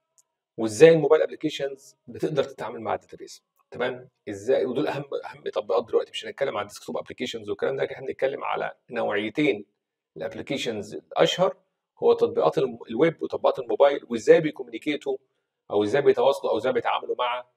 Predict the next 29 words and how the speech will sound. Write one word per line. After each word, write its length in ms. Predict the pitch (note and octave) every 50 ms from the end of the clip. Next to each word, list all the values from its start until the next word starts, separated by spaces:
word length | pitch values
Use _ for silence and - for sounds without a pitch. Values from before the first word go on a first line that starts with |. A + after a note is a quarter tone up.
| _ _ _ _ _ _ -
الداتابيز. 560 | A2 G#2+ A2+ A#2 A#2 A2 F#2 F2 F2 - - _ _ _ _ _ _ -
فهنوضح 480 | B2 B2+ C3+ E3 F#3+ G3+ E3 D#3+ -
بعض 280 | - D#3+ D#3+ D#3 - -
الأفكار 560 | - - - - - D3+ D#3 F3 - - - - _ _ -
لازم 200 | B2 C3 B2+ A#2+
نكون 180 | A#2 A#2 C#3
واخدينها 340 | C3+ - C#3+ - C3 C3 C#3+
وحاطينها 360 | C3+ - - - - C3 A#2+
في 60 | - -
حسباننا. 380 | G2 - - F#2 F2+ - - _ _ _ _ _ _ _ _ _ _ _ _ _ _ _
آه، 680 | - B2 A#2+ - A#3+ A#3 - - A2+ A2+ - - - - _ _ -
إيه 80 | E3 E3
فكرة 320 | E3 F#3 E3+ F#3 F3 D#3 -
موبايل 480 | C3+ C3 A#2 C#3 D3+ D3+ D3+ D3+ C#3+ C3
ويب 400 | A#2 B2+ C3+ C#3 - _ - - - -
داتابيز؟ 520 | G#2 - G2+ - - - - - - _ _ _ _ _ _ _ _ _ _ - _ _ -
الموبايل 320 | A#3 A#3+ - F3+ G3 F3+
ويب 160 | E3+ F3+ D#3+
داتابيز، 640 | D#3 D#3+ - C#3+ - - G4+ G4+ - - - - _ _ _ _ _ _ _ _ _ _ _ _
آه، 300 | - C3 B2+ A#2 - -
إن 120 | C3 A#2+ E3
إحنا 180 | D#3+ - D#3+
عندنا 240 | C3 B2 C3+ C#3+ C#3+
أدي 120 | D3 D3 C#3+
كلاينتس، 640 | - C#3+ C#3 C#3+ D#3 F#3+ F#3 - - - - -
كلاينتس 540 | _ - A2+ A#2+ B2+ C#3 C#3+ - - - -
يعني 460 | - G2 F#2+ G2+ G2+ F#2+ D#2+ - -
أجهزة 340 | - F#2+ G2+ A#2+ A#2 A#2+ A#2 -
موبايل، 520 | G3+ - - A2 A#2+ C3+ D#3 E3 E3+ D#3+